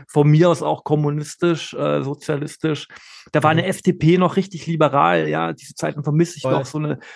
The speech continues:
Speaker 1: so eine schöne liberale Partei gibt's nicht in Deutschland. Ich meine, äh,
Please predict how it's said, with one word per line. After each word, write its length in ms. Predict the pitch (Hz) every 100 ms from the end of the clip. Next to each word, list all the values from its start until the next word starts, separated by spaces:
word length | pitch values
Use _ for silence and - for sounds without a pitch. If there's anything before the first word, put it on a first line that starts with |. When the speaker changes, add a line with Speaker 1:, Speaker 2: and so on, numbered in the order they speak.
| -
Speaker 1:
so 200 | - 156
eine 160 | 151 160
schöne 340 | - 190 185
liberale 460 | 175 165 156 147 180
Partei 380 | - 156 151 175
gibt's 280 | 170 185 -
nicht 160 | 202
in 80 | 135
Deutschland. 340 | 135 143 139
Ich 80 | 135
meine, 300 | 151 151 160
äh, 320 | 160 151 151